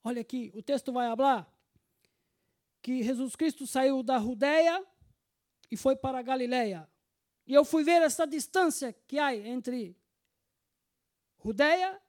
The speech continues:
e Galileia. São duzentos e vinte e um quilômetros. Não havia Mercedes, não havia o Audi, não havia Mustang, não. Era caminhando,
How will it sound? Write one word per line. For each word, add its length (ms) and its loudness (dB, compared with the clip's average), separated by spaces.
e 60 -10
Galileia. 600 -2
São 360 0
duzentos 800 -2
e 100 -2
vinte 440 -2
e 40 2
um 300 6
quilômetros. 720 -4
Não 160 -4
havia 260 2
Mercedes, 540 -4
não 200 -6
havia 200 -6
o 80 -4
Audi, 400 -2
não 160 -4
havia 260 0
Mustang, 580 -4
não. 340 -10
Era 160 -16
caminhando, 580 -10